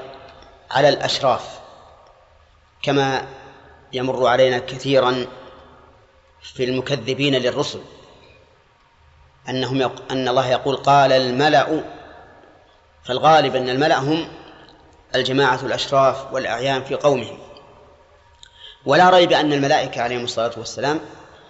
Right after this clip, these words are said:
أنهم أشراف، لأنهم عباد مسخرون لعبادة الله، لا يعصون الله ما أمرهم ويفعلون ما يؤمرون،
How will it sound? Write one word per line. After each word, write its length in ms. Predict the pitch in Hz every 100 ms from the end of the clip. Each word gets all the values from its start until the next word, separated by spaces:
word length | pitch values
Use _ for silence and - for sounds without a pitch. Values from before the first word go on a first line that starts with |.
| - -
أنهم 260 | 147 143 147
أشراف، 360 | 135 180 147 - - - - - - - _ _ _ _ -
لأنهم 520 | 117 147 151 143 123
عباد 420 | 131 156 160 160
مسخرون 880 | 160 143 135 139 - - 135 156 147
لعبادة 640 | 139 123 131 143 147 135
الله، 200 | 131 123 - - - - - - - - _ _ - 110
لا 180 | 135
يعصون 380 | 156 151 135 156
الله 340 | 135 143 139 127
ما 180 | 123
أمرهم 380 | 139 131 127 123
ويفعلون 500 | 123 131 120 131 123
ما 100 | 123
يؤمرون، 420 | 123 117 113 117